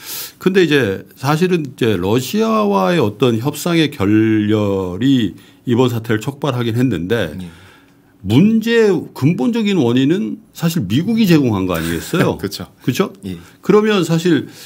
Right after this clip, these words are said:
Speaker 1: 이 셰일 오일에 대한 그 채굴 단가는 삼십 불 이-, 한참 이상일 거 아니겠습니까?
Speaker 2: 어, 한 삼십칠 불 정도가 되는데요.
Speaker 1: 아, 그렇게 많이
Speaker 2: 삼십칠 불 정도.
Speaker 1: 낮아졌네요.
Speaker 2: 예, 예. 근데 이제 그거는 최저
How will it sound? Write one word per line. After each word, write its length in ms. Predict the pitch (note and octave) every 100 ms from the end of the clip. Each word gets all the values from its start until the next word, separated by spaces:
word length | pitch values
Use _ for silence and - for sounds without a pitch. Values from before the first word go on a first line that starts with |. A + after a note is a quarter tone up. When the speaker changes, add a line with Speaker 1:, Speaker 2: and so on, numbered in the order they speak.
| -
Speaker 1:
이 120 | - C#3
셰일 460 | - G#3+ A#3+ A3+
오일에 540 | A#2+ A#2 B2+ C3 B2 A2
대한 540 | A2 A2 G#2+ F#2 - -
그 120 | A#2+
채굴 320 | - D#3+ E3
단가는 580 | D3 A2+ A2+ C3 E3+ E3 - _ _ _ _
삼십 340 | - F#3 - -
불 120 | C3+
이-, 140 | - -
한참 380 | - D#3+ G#3+ D#3+
이상일 320 | F2+ A2+ D3+
거 120 | -
아니겠습니까? 680 | G#2 G#2+ F2+ - E2 D#2+ D#2+ - - - - _ _ -
Speaker 2:
어, 680 | A#2+ A#2+ A2+ G2+ F#2+ F2 - - _ _ _ _ _ _ _
한 220 | - D#3
삼십칠 640 | D3+ F#3+ G#3+ A3 - A3
불 140 | A3+ A3+
정도가 340 | F3+ E3 D3
되는데요. 400 | B2 E2+ D#2+ E2+ G#2+
Speaker 1:
아, 120 | C#3+
그렇게 200 | C3+ A2
많이 200 | A#2 G#2+
Speaker 2:
삼십칠 240 | F2 E2+
불 60 | D#2+
정도. 100 | D2+
Speaker 1:
낮아졌네요. 80 | G2+
Speaker 2:
예, 140 | F2+
예. 40 | E2+
근데 280 | B2 B2+ G#2+
이제 160 | G2
그거는 840 | F#2+ G#2 A#2+ B2+ B2 A2 F#2 D#2 -
최저 540 | - G3 G3+ A2+ D#2+